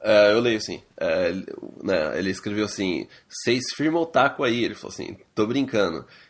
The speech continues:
Já que vocês tiram um sarro com tudo, chegou a vez do ouvinte agora." É, ele falou assim: "Eu fui dormir às quatro e cinquenta da matina aqui em São Paulo e estava ouvindo a rádio,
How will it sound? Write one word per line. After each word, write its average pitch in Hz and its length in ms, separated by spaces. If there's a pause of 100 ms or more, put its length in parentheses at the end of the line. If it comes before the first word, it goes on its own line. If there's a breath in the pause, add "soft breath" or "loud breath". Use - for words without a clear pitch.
Já 107 180
que 113 120
vocês 123 300
tiram 117 240
um 104 60
sarro 107 320
com 92 180
tudo, 135 440 (120)
chegou 113 320
a 120 40
vez 113 300
do 131 140
ouvinte 123 500
agora." - 360 (440 soft breath)
É, 95 380
ele 92 180
falou 98 200
assim: 110 180
"Eu 104 100
fui 151 220
dormir 123 460
às 107 180
quatro 139 440
e 143 40
cinquenta 123 1000
da 113 160
matina 135 680 (280 soft breath)
aqui - 340
em 104 160
São 101 200
Paulo 104 440 (340 soft breath)
e 113 60
estava 131 280
ouvindo 131 440
a 113 100
rádio, 110 600